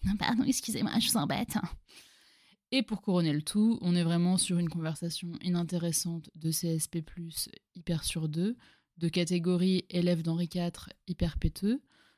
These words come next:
Le type vient d'utiliser le mot, euh, brainy pour parler d'un gamin qui a des hobbies atypiques. Tout ça est très envahissant.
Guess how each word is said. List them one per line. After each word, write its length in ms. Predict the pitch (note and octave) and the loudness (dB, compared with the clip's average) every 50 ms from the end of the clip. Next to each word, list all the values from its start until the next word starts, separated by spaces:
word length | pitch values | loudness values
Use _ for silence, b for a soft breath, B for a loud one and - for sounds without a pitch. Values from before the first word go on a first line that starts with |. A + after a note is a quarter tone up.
| b b - | b b -2
Le 180 | - E3 E3+ | 2 2 2
type 220 | - - - G3+ F#3 | 2 4 2 0 2
vient 180 | F3+ F3 F3 | 2 2 4
d'utiliser 480 | F3 F3+ E3 - - F3 F3+ E3 F3 F3+ | 4 2 2 0 -2 -2 0 2 2 2
le 120 | E3+ E3+ | 2 2
mot, 240 | E3+ E3+ F3 F3 E3+ - - | 2 2 2 0 -2 -2 -2
euh, 80 | D#3 | -4
brainy 640 | D3 C#3+ D3+ E3+ F3+ F#3 F#3+ G3 F#3+ F#3+ F#3+ F#3+ G3 - _ - | -4 -2 0 2 2 4 4 4 4 4 4 2 -2 -6 _ -2
pour 120 | - D#3 | -2 0
parler 300 | - - E3 D#3+ E3+ E3+ | 2 2 0 2 2 0
d'un 120 | D#3+ D#3+ D#3 | 2 0 0
gamin 320 | D3+ D#3+ D#3 D#3+ E3 E3+ | 2 0 0 0 0 -2
qui 140 | F3 - D#3+ | -4 -6 -6
a 20 | |
des 140 | C#3+ D3 D3 | -6 -4 -4
hobbies 240 | D3 D3 D3 D3+ C#3 | -4 -4 -4 -6 -6
atypiques. 580 | C3+ - - D3+ - - F#3 G#3+ A#3 _ - - _ _ _ _ _ _ _ _ _ _ | -6 -6 -8 -10 -12 -14 -16 -16 -18 _ -20 -20 _ _ _ _ _ _ _ _ _ _
Tout 120 | _ - - | _ -10 -6
ça 340 | - - F3+ F#3 G3+ - - | 0 2 2 2 2 0 -2
est 240 | - D3+ C#3+ - - | -2 -2 -2 -2 -6
très 220 | - - F#3 E3+ | -6 -2 0 0
envahissant. 480 | E3+ D#3+ D3+ D3 C#3 C#3+ C#3 - - | 2 2 2 0 0 0 -2 -4 -8